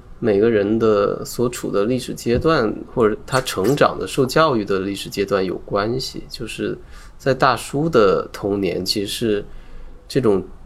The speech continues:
集体的这种行为，或者说这种集体的这种社交的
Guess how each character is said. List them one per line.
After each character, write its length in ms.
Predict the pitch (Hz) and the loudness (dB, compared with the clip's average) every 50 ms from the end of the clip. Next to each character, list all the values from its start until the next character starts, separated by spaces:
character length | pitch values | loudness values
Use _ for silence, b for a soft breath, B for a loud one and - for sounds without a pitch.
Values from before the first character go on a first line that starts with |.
| - - | -14 -8
集 360 | - - - 110 104 139 175 | -4 -2 -2 2 2 2 0
体 320 | - - - 117 104 78 | 0 -2 -2 0 0 0
的 260 | - 90 95 92 95 92 | 2 0 0 0 0 0
这 140 | - 107 | 0 0
种 200 | 98 90 67 - - - - - | 0 0 0 -2 -4 -10 -10 -2
行 480 | - - - - - 104 90 107 127 127 | 2 2 4 4 2 2 2 2 4 4
为， 180 | 107 87 73 78 | 4 2 2 0
或 160 | - - 104 | -2 -2 -4
者 80 | 98 101 | -2 -2
说 140 | 107 104 104 | -2 -2 0
这 100 | 110 107 | 0 0
种 120 | 101 92 | 0 0
集 240 | - - 101 98 131 | -4 -6 -6 -6 -6
体 180 | - - - | -6 -8 -10
的 240 | - - 69 64 - - - - - | -6 -6 -6 -6 -6 -10 -14 -16 -8
这 160 | - - 107 | -2 -2 -2
种 240 | - 82 64 57 - - | 0 0 -4 -4 -6 -8
社 300 | - - - - 151 117 | -4 -2 2 4 4 4
交 240 | 107 - 123 123 131 | 4 4 2 4 4
的 320 | 131 123 107 101 - - | 4 4 4 4 2 -2